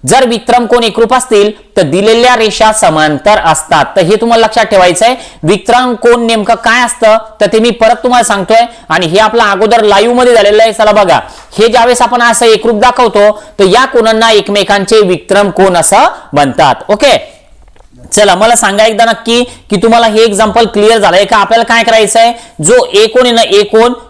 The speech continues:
तर हा ए कोण आपल्याला कॉन्ग्रंट दाखवायचा आहे, एकरूप दाखवायचा आहे. कोणत्या कोणाशी,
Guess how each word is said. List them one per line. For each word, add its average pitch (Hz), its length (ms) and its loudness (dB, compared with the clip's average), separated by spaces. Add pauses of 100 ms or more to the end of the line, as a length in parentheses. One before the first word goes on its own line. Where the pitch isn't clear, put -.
तर 196 40 -2
हा 208 200 0 (100)
ए 202 140 2
कोण 247 220 -2
आपल्याला 240 420 0 (460)
कॉन्ग्रंट 214 440 0
दाखवायचा 233 500 0
आहे, 240 100 2
एकरूप 208 440 0
दाखवायचा 220 480 0
आहे. 226 100 0
कोणत्या 208 380 0
कोणाशी, 233 600 0